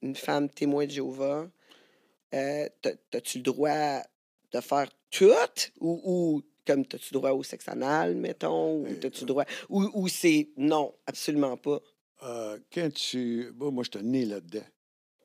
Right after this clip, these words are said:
Speaker 2: Puis, euh, j'étais né là-dedans, puis jusqu'à l'âge de trente ans, je me suis même marié dans les témoins de Jéhovah.
Speaker 1: OK.
Speaker 2: Puis, euh, pendant tout ce temps-là, euh, j'ai vécu avec un, une conscience en arrière de ma conscience, là,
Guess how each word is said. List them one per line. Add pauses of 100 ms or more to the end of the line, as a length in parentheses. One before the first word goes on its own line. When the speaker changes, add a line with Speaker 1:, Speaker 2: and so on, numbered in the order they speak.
(520)
Speaker 2:
Puis,
euh, (400)
j'étais
né
là-dedans,
puis
jusqu'à
l'âge
de
trente
ans,
je
me
suis
même
marié (340)
dans
les
témoins
de
Jéhovah.
Speaker 1:
OK. (1400)
Speaker 2:
Puis,
euh,
pendant
tout
ce
temps-là, (320)
euh, (480)
j'ai
vécu
avec
un,
une
conscience
en
arrière
de
ma
conscience,
là,